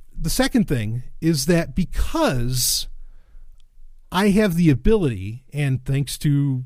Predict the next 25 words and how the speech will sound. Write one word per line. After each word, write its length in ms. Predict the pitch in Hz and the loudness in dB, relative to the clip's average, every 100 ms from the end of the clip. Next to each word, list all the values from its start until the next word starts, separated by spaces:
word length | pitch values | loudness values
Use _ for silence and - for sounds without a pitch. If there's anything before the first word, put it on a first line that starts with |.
| 127 | -8
you 100 | 143 | -6
know, 220 | 117 117 - | -6 -8 -6
computers, 640 | 120 135 131 135 135 127 | -4 0 0 2 0 -4
apps, 300 | 131 127 143 | -6 -6 -4
software, 460 | - 127 120 - 127 | -6 -6 -6 -6 -6
and 100 | 123 | -4
all 100 | 120 | -6
this 120 | 127 | -8
different 260 | - 127 120 | -8 -8 -8
shit, 200 | 110 98 - - - _ _ - | -10 -10 -16 -20 -20 _ _ -6
because 300 | 165 269 254 | 0 2 4
I 80 | 247 | 4
have 120 | 220 | 4
the 120 | 175 | 4
ability 460 | 139 160 160 117 107 | 4 2 2 -2 -6
to 200 | - 151 | -2 -2
create 720 | - - 151 160 190 214 - | -2 -2 -2 0 -2 0 -2
content 680 | - 156 156 - 104 104 - - - | 0 -2 -2 -2 -4 -4 -6 -6 -8
and 220 | 147 135 | -6 -6
stories 840 | - 180 175 135 92 90 - - - - - _ - _ - | -4 0 0 -2 -6 -12 -10 -8 -10 -16 -20 _ -20 _ 4
within 420 | 160 - 254 294 | 4 4 0 0
so 180 | - 185 | 2 2
many 200 | 143 123 | 2 0
different 340 | 131 - 120 | -4 -6 -6
mediums, 500 | 120 110 107 113 - | -6 -6 -6 -8 -10